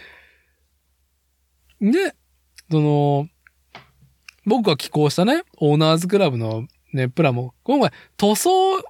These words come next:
Speaker 2: 全塗装で完成させることに僕は挑戦する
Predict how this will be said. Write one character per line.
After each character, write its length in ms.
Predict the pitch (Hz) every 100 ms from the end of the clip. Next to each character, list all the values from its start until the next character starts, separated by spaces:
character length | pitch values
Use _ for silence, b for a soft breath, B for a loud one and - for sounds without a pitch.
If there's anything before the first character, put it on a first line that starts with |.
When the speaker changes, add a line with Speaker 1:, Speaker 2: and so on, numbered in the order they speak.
| _ _ _ _ _ _ _ 196
Speaker 2:
全 440 | 156 269 381 415
塗 160 | - 415
装 200 | 339 202
で 100 | 156
完 300 | 175 175 175
成 160 | 190
さ 120 | 180
せ 140 | 180 214
る 80 | 175
こ 120 | 131
と 120 | 127
に 100 | 143
僕 180 | 131 170
は 80 | 185
挑 280 | 170 165
戦 220 | 160 165 151
す 120 | 151
る 140 | 156